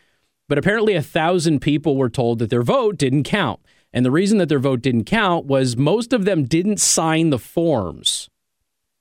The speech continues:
They didn't sign the forms, uh, according to the, the Nevada Democratic Party. And so they were informed that their vote wasn't tallied as a result of that. So Pete Buttigieg is raising a big old stink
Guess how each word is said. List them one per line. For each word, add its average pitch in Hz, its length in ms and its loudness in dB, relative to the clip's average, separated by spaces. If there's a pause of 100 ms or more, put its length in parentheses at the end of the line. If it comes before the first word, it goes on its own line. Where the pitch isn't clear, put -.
(680)
They 131 120 0
didn't 208 220 2
sign 226 260 0
the 185 60 2
forms, 131 680 -4
uh, 107 220 -2
according 214 480 0
to 202 180 2
the, 156 340 2 (400)
the 127 360 2
Nevada 135 320 2
Democratic 110 460 -2
Party. 90 380 -4
And 120 160 0
so 147 260 0
they 156 120 0
were 139 180 0
informed 175 480 0
that 135 80 -2
their 131 120 0
vote 120 240 -2
wasn't 110 400 -2
tallied 110 500 0 (340)
as 104 240 0
a 92 60 -4
result 107 460 0
of 85 100 -8
that. 76 300 -4
So 98 160 -6
Pete 120 200 0
Buttigieg 104 400 -2
is 92 120 -8
raising 104 300 -2
a 101 40 -2
big 95 160 -4
old 92 160 -4
stink - 520 -4